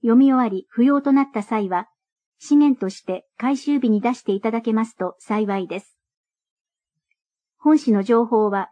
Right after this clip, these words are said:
変更となる場合があります。最新の情報は、区のホームページなどや問い合わせ先へご確認ください。広報千代田を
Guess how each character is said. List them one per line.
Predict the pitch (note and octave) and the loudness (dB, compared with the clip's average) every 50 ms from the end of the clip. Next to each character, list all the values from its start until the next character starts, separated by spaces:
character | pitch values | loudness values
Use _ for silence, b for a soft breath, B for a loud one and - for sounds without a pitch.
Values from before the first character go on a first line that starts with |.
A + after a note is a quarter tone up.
| _ _ | _ _
変 | - B3+ C#4 C#4 | -2 0 0 0
更 | C4+ C#4 C4 C4 | 0 0 -2 0
と | C4 C4 | 0 0
な | C4 C4+ A3+ | 2 2 2
る | G#3 | 0
場 | F#3+ G#3 G3+ G#3 | 0 0 0 0
合 | G3+ G3 | -2 -2
が | G3+ G3+ F#3+ | -2 -4 -4
あ | F#3+ | -4
り | F3+ E3+ | -6 -6
ま | E3+ G3 | -6 -8
す。 | - _ _ _ _ _ _ _ _ _ _ _ _ _ _ _ _ _ _ _ _ _ _ | -10 _ _ _ _ _ _ _ _ _ _ _ _ _ _ _ _ _ _ _ _ _ _
最 | - A#3+ C4+ C#4+ | -6 -6 -6 -6
新 | - - C#4 C4+ | -4 0 2 2
の | C4 B3+ A#3+ | 4 2 2
情 | A#3 A#3+ A3+ A3+ | 2 0 0 0
報 | G#3+ A3 G#3+ G3+ G3 | 0 -2 -2 -2 -2
は、 | F#3 F3+ F3+ - _ _ _ _ _ _ _ _ | -4 -6 -8 -12 _ _ _ _ _ _ _ _
区 | - - D4+ | -2 2 2
の | C#4 B3+ A3 | 4 2 2
ホ | - C4 C#4 C#4 | 0 0 2 4
ー | |
ム | C#4 C#4 C4+ | 4 2 2
ペ | C#4 C4+ C4 | 0 0 -2
ー | A#3+ | -2
ジ | - G3+ | 0 -2
な | G3+ G3+ G3 | -2 -2 -2
ど | G3 F#3 | -2 -4
や | F3+ F3+ E3+ E3+ - _ _ _ _ _ _ _ - | -6 -6 -8 -10 -14 _ _ _ _ _ _ _ -2
問 | A#3+ B3+ B3 | 0 0 2
い | B3 B3 | 0 0
合 | A#3 | -2
わ | A#3 A#3 | -2 -4
せ | A#3+ A3+ | -6 -6
先 | - A3+ A3+ - A3 G3 | -6 -8 -8 -6 -6 -6
へ | F#3+ - - - A3 | -6 -6 -8 -8 -6
ご | G#3 G#3+ | -4 -4
確 | G#3+ B3 A#3+ - | -4 -4 -2 0
認 | A3+ A3+ A3+ G#3+ | 2 2 2 2
く | G#3 A3+ | 0 -2
だ | G#3 G#3+ | -4 -4
さ | G#3+ - G#3+ F#3+ | -4 -6 -8 -8
い。 | - - _ _ _ _ _ _ _ _ _ _ _ _ _ _ _ _ _ _ _ _ _ _ _ _ _ _ _ _ _ _ _ _ _ _ _ _ _ _ _ | -8 -12 _ _ _ _ _ _ _ _ _ _ _ _ _ _ _ _ _ _ _ _ _ _ _ _ _ _ _ _ _ _ _ _ _ _ _ _ _ _ _
広 | - D4+ D4+ D4 C4+ | 0 0 0 2 2
報 | B3 G#3+ A3 | 2 0 0
千 | A3 - - B3 | 0 -2 -2 -2
代 | B3 A3 G3 | -2 -2 -2
田 | F#3 F3+ E3+ | -2 -4 -6
を | F#3 A3 | -6 -10